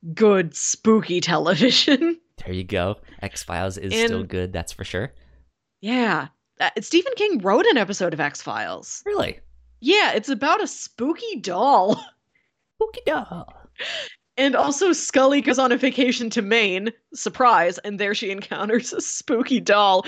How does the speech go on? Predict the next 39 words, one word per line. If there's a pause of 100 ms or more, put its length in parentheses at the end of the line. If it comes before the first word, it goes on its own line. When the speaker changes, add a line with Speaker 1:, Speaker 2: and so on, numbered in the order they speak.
Speaker 1:
It's
Speaker 2:
Does
Speaker 1:
a
Speaker 2:
she
go
Speaker 1:
weird
Speaker 2:
to
Speaker 1:
episode.
Speaker 2:
Castle
Rock? (560)
Speaker 1:
I
don't
remember.
I
haven't
seen
this
in
years.
I
might
rewatch
it
soon
after
this. (360)
Speaker 2:
That
would
be (1160)
really
crazy
if
Castle
Rock
also
existed
in
the
X-Files